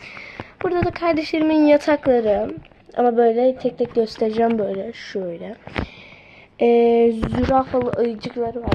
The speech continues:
Bak şu tablo. Şöyle göstereyim. Bir de yakınlaştırayım. Tablosu. Şunlar da tablosu. Perdesi. Ay havalar da çok güzel ya. Böyle de bir tane daha perde var. Şöyle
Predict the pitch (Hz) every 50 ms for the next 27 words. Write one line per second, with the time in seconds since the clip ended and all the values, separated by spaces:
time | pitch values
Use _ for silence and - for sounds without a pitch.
0 | 190 196 196 196 - - - - - - 262 269 302 349 - - - - - -
1 | - - - - - - 254 - 262 240 233 220 214 196 185 190 196 220 240 -
2 | - - _ - - - - 226 214 202 - 185 202 185 196 - - - 214 202
3 | 208 226 233 - - 240 220 226 214 208 208 202 - - 226 220 214 214 - -
4 | - - - 226 240 254 _ - - - - - - _ _ _ _ _ _ _
5 | _ - _ _ _ _ _ _ _ - _ - - - - - - - - -
6 | - - - - - - - - - - - - - 311 285 277 247 233 220 226
7 | 220 - - - 220 214 - 214 202 - - - 262 - - - - - - -
8 | - - - - - - - - _ _ - - - 277 262 262 254 233 254 247
9 | 254 254 254 - - 247 247 247 - 247 240 240 226 220 226 226 226 226 220 220
10 | 247 254 - - - - - - - 254 226 - 226 226 214 233 226 202 - -
11 | - - - - - - - - - - - - - _ _ - - _ - 311
12 | 294 269 277 277 269 254 247 247 240 233 233 233 254 - - 277 254 254 247 247
13 | 247 247 - 262 233 208 202 202 190 190 190 208 220 - - 226 220 220 214 214
14 | 226